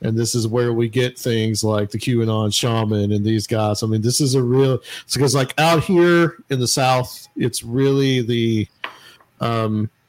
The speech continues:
it's really based kind of more like the evangelicals and some of the craziness that's going on with them. Uh, but out in the West Coast, it is much more in these, like, you know, um, conspiracy, new age driven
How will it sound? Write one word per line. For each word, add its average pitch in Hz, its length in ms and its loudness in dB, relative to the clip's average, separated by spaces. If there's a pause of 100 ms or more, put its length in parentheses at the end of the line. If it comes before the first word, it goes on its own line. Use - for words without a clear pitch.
(500)
it's 143 160 0
really 160 220 2
based 139 320 0
kind 139 160 0
of 123 80 0
more 127 180 0
like 113 240 0
the 113 100 0
evangelicals 135 760 0
and 120 100 -6
some 117 140 -2
of 110 40 -4
the 107 60 -4
craziness 123 560 0
that's 107 160 -4
going 113 260 0
on 110 160 0
with 107 160 -2
them. 135 460 0 (500)
Uh, 113 380 0 (240)
but 123 300 -2 (260)
out 120 320 0
in 113 380 0
the 107 80 0
West 123 320 0
Coast, 214 680 2
it 139 160 0
is 117 160 0
much 131 480 0
more 123 260 0
in 113 120 0
these, 110 200 0
like, 110 140 -2 (240)
you 127 100 0
know, 107 220 0 (560)
um, 110 220 0
conspiracy, 120 760 0
new 113 280 2
age 107 220 0
driven 101 420 -2